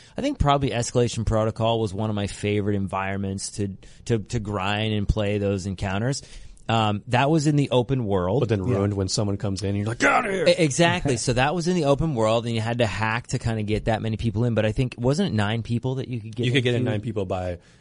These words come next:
Speaker 2: it's not really hacking, it's just, like, going in and out of the
Speaker 1: The
Speaker 2: instance
Speaker 1: instance
Speaker 2: and
Speaker 1: in
Speaker 2: waiting
Speaker 1: order to
Speaker 2: until you
Speaker 1: find
Speaker 2: see somebody in your Discord.
Speaker 1: It
Speaker 2: Or
Speaker 3: Well, they have that now, the new
Speaker 1: Yeah.
Speaker 3: event is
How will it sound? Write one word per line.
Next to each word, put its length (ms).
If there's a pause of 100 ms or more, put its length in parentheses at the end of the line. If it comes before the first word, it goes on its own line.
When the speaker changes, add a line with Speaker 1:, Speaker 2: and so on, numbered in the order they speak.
Speaker 2:
it's 100
not 80
really 140
hacking, 400
it's 100
just, 180
like, 200 (400)
going 240
in 80
and 100
out 140
of 120
the 60
Speaker 1:
The 100
Speaker 2:
instance 200 (160)
Speaker 1:
instance 200
Speaker 2:
and 80
Speaker 1:
in 40
Speaker 2:
waiting 140
Speaker 1:
order 100
to 40
Speaker 2:
until 100
you 60
Speaker 1:
find 120
Speaker 2:
see 140
somebody 420
in 100
your 120
Discord. 540
Speaker 1:
It 100
Speaker 2:
Or 60
Speaker 3:
Well, 100
they 80
have 200
that 160
now, 300
the 140
new 160
Speaker 1:
Yeah. 80
Speaker 3:
event 340
is 680